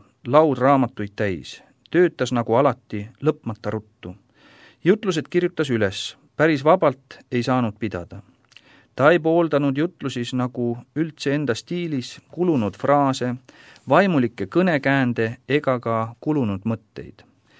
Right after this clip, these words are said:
Seda soovitas ta ka noortele teoloogidele. Pannes rõhku jutluse sisule, nõudis, et peab midagi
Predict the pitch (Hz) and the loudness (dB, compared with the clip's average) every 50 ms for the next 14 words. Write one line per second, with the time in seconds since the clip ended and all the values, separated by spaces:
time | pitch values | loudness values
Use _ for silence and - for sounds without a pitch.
0 | - - - - - - - - _ - - - 180 196 175 147 165 175 180 170 | -20 -20 -20 -20 -20 -20 -20 -20 _ -6 -2 0 2 2 2 4 4 2 2 2
1 | 135 - 135 123 - - 135 127 135 131 131 131 127 135 - - 147 160 175 165 | 0 -2 -4 -4 -2 -2 -2 0 2 2 2 2 0 -2 -4 -2 0 0 0 0
2 | - - 131 113 104 101 - 135 123 110 98 95 90 87 85 90 82 - 78 80 | 0 0 0 0 0 0 0 0 0 2 0 0 -2 -4 -6 -10 -12 -10 -10 -10
3 | 82 - _ - _ _ _ _ _ _ _ _ _ - _ _ _ _ - - | -12 -14 _ -20 _ _ _ _ _ _ _ _ _ -20 _ _ _ _ -20 -8
4 | _ - 139 151 170 165 139 107 135 147 180 185 - - - 139 151 196 190 - | _ 4 4 4 6 4 0 0 2 0 0 0 -2 -4 0 0 0 0 0 -4
5 | - 135 117 127 107 - 208 208 - 190 160 143 135 127 123 - - 143 156 185 | -8 -6 -4 -4 -4 -4 -4 -4 -4 -2 0 0 0 0 0 -2 -4 -4 -2 -2
6 | 196 185 160 139 135 123 - - - _ - - 135 131 - - - 160 160 151 | -2 -2 -2 -4 -4 -4 -6 -10 -16 _ -8 -4 -4 -4 -4 -4 -2 0 0 0
7 | - 156 156 139 139 123 120 127 | 0 -4 -2 -2 -2 -2 -2 -4